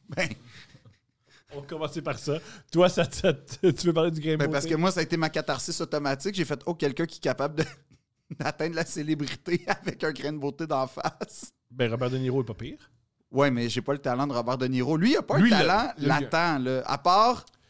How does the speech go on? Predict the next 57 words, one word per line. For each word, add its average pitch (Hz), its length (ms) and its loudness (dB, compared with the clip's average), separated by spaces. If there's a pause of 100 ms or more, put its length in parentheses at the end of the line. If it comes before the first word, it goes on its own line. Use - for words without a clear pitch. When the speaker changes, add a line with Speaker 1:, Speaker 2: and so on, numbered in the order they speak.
(360)
Speaker 1:
à 135 80 -8
part 170 140 2
Speaker 2:
Il 220 40 0
Speaker 1:
le 208 40 6
Speaker 2:
a, 185 40 6
il 151 100 2
a, 160 40 2
Speaker 1:
charisme. 143 520 2
Speaker 2:
il 143 60 -2
a, - 40 0
oui, 196 320 0
oui. 156 380 0
Speaker 1:
Et 175 140 4
Speaker 2:
Le 202 40 6
charisme, 196 340 4
c'est 135 60 -4
un 156 80 0
naturel. 139 440 -2
Speaker 1:
et 196 100 6
le, 196 100 4 (120)
et, 175 60 4 (180)
et, 202 680 0
et 214 40 4
aussi, 196 680 0
euh, 135 260 0
la 139 120 0
répartie. 139 600 -4 (240)
Speaker 2:
Ouais. 120 160 -2 (500)
Ah, - 40 -2
c'est 156 180 4
vrai, 185 200 4
hein ? 185 260 2
C'est, 139 160 -8 (300)
c'est - 140 -14
aussi, 311 200 -10
c'est - 140 -8
vrai, 202 80 -4 (120)
c'est, - 140 -6
il 156 300 -4
y 135 60 6
a, - 40 8
Speaker 1:
Ouais. 254 240 2 (340)
Speaker 2:
tu 170 100 0
sais, 156 60 0
en 127 200 4
humour, 143 200 10
on 135 60 8
parle 120 160 2
souvent 131 200 0
du 113 100 -4
timing. 123 500 -2
Son 127 200 -2
timing, 131 500 0
dix 113 160 -6
sur 113 180 -4
dix. 117 100 -4
Speaker 1:
Impeccable. 165 520 0